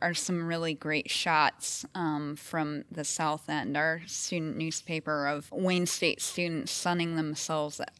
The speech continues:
up at the newly refurbished gardens up on the rooftop,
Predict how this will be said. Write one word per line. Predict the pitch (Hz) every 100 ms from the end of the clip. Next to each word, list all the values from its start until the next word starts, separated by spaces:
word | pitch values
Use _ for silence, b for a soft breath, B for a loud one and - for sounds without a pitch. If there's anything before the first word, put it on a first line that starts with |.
| -
up | 160 - -
at | 156 -
the | 156 143 131 170 _ 180
newly | 170 175 165 165 160 151 - b b b b b -
refurbished | 165 170 - 156 151 151 147 - - - - -
gardens | 165 151 151 147 131 - -
up | - 151 -
on | 160 156
the | 147
rooftop, | 160 147 147 - - - - 127 -